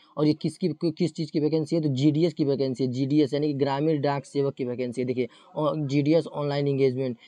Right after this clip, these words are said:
यानी कि जीडीएस मतलब ग्रामीण डाक सेवन की ये वै-, वै-, सेवक की ये vacancy है। और मैं आप लोगों को दिखा दे रहा हूँ total कितने पोस्ट पे ये vacancy आई हुई है।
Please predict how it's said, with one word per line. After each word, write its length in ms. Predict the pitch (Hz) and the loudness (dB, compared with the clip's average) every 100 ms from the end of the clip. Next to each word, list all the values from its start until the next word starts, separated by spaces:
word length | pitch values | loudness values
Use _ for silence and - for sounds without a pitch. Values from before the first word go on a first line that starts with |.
| _ | _
यानी 140 | 143 151 | -4 -2
कि 80 | |
जीडीएस 360 | 143 139 143 147 | 0 0 0 0
मतलब 200 | 156 160 | 0 0
ग्रामीण 360 | 139 139 160 143 | 2 0 0 0
डाक 180 | 139 | -2
सेवन 240 | - 139 139 | -2 -4 -2
की 100 | 147 | 0
ये 60 | |
वै-, 140 | 127 127 | 0 -2
वै-, 280 | 135 127 - _ - - | -4 -6 -8 _ -14 -4
सेवक 200 | 147 147 | 0 0
की 100 | 151 | 0
ये 100 | 156 | -2
vacancy 440 | 135 123 120 113 117 | 0 -2 -4 -2 -4
है। 100 | 110 - - | -4 -12 -4
और 100 | 139 | -2
मैं 100 | 156 | 0
आप 220 | 156 160 | 2 2
लोगों 140 | 160 151 | 2 2
को 80 | 151 | 2
दिखा 280 | 143 170 | 0 0
दे 80 | 160 | 0
रहा 80 | 156 | 0
हूँ 80 | 147 | -2
total 200 | 147 156 | -2 -4
कितने 340 | - 143 170 | -6 -6 -6
पोस्ट 300 | 175 156 147 | -4 -4 -6
पे 120 | 151 | -6
ये 100 | 139 | -8
vacancy 420 | 131 131 135 127 151 | -6 -6 -6 -6 -2
आई 200 | 139 143 | 0 0
हुई 180 | 127 | 0
है। 140 | 123 | -2